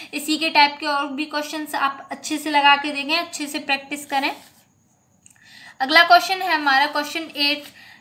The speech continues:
डी एक्स upon one equal डी वाई upon minus two equal D Z upon three X square sin y plus टू एक्स। तो ये वाला जो हमारा चैप्टर है,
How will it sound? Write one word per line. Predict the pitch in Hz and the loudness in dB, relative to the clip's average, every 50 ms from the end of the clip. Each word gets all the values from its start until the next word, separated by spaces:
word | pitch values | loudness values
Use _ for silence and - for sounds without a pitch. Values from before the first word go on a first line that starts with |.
| _ - | _ -14
डी | 240 226 294 294 | -6 0 4 6
एक्स | 320 330 349 349 - - - | 8 8 8 6 4 -2 -10
upon | - - _ _ 285 277 - - 294 285 277 277 277 294 302 - _ - 247 247 | -16 -20 _ _ -4 -4 -2 -2 -2 -2 0 -2 -6 -8 -14 -18 _ -16 0 4
one | 294 294 285 262 247 254 - - 285 | 4 4 4 4 -2 -8 -14 -8 -8
equal | 294 294 - - 285 269 277 269 254 | -8 -8 -4 -2 -2 -2 -2 -4 -4
डी | 294 294 | -4 -2
वाई | 294 285 294 311 320 | 0 0 0 0 -2
upon | 320 320 320 320 | -2 -4 -4 -4
minus | 330 320 285 269 254 247 262 302 - - - | -2 2 4 4 4 4 2 -2 -6 -6 -10
two | - 320 294 277 269 277 277 - - - - - - - 294 | -8 -8 -8 -8 -8 -10 -12 -16 -20 -20 -20 -18 -8 -6 -6
equal | 294 - - 294 277 277 277 269 247 | -6 -2 4 6 6 6 4 0 -4
D | 285 285 294 269 | -4 -4 -2 -2
Z | 277 302 302 320 330 | 0 2 4 4 4
upon | 330 320 - 294 285 277 277 269 - - | 4 2 2 0 -2 -2 -4 -8 -12 -4
three | 277 311 330 330 311 | -2 0 2 2 2
X | 294 294 | 2 0
square | - - 285 - - - - 277 262 247 247 254 254 - - - | -4 -8 -10 -10 -10 -10 0 2 4 4 4 2 0 -4 -2 4
sin | 302 262 247 247 240 247 262 262 247 233 | 6 6 6 4 2 -4 -8 -12 -2 4
y | 254 247 247 262 285 285 - | 4 6 6 4 2 -4 -4
plus | 302 285 294 370 415 - - - _ _ _ _ _ _ | -2 -2 0 0 -2 -6 -14 -20 _ _ _ _ _ _
टू | - 302 269 | -10 -6 -6
एक्स। | 214 202 202 202 - - - - _ _ _ _ _ _ _ _ _ _ - | -6 -6 -8 -12 -18 -20 -20 -20 _ _ _ _ _ _ _ _ _ _ -4
तो | 330 | 0
ये | 320 330 320 320 | 2 6 6 8
वाला | 330 330 330 339 | 8 8 6 6
जो | 349 339 370 | 4 2 0
हमारा | 359 349 320 320 330 339 | -2 2 4 4 4 4
चैप्टर | 339 - 349 302 302 - - 311 320 | 2 -2 -4 -4 -4 -6 -4 -2 -2
है, | 320 320 320 330 339 349 - - | 0 0 0 0 0 -2 -4 -6